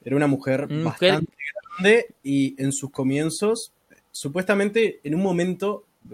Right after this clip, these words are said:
Speaker 1: su esposo, que era doctor, falleció por el alcoholismo. En un momento Dios le habló y le indicó que fuera a los bares a destruirlos, a totalmente destruirlos. Entraba una mujer con un hacha en la mano y los destrozaba.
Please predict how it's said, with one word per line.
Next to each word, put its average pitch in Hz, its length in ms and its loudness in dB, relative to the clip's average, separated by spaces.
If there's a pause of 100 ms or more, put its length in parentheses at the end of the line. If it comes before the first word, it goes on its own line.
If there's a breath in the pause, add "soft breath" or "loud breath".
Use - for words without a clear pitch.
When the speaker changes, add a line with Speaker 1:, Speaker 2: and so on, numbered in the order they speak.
Speaker 1:
su - 160 -14
esposo, 139 420 0
que 120 60 -6
era 117 100 -2
doctor, 123 520 -2
falleció 139 640 0
por 117 120 -2
el 104 80 -6
alcoholismo. 147 720 0 (920 soft breath)
En 160 120 2
un 185 60 4
momento 190 360 2
Dios 190 280 6
le 190 120 4
habló 160 520 6 (600)
y 175 140 4
le 156 120 8
indicó 147 640 6
que 110 120 -14
fuera 135 480 2
a 120 60 0
los 113 160 -6
bares 143 420 0
a 127 140 -2
destruirlos, 123 960 2
a 110 80 -14
totalmente 269 560 6
destruirlos. 160 680 4
Entraba 147 380 4
una 208 160 4
mujer 190 400 2
con 147 180 2
un 131 260 -2
hacha 160 260 -2
en 131 80 -2
la 123 100 -4
mano 175 260 0
y 285 40 0
los 131 260 2
destrozaba. 117 800 0